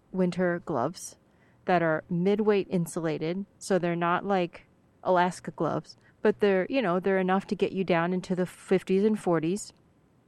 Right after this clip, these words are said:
I'd say fifties at least with wind chill. They're all lightly insulated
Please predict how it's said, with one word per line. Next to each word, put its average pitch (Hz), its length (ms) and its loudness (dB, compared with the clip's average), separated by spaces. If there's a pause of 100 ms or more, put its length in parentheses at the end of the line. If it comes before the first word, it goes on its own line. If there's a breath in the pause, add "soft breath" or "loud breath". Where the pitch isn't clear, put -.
(300)
I'd 190 200 0
say 170 240 -2
fifties 180 440 0
at 165 140 0
least 160 320 -2 (100)
with 175 220 0
wind 156 220 -2
chill. 160 280 -2 (560 loud breath)
They're 180 240 2
all 185 400 2 (240)
lightly 185 360 2
insulated 196 800 0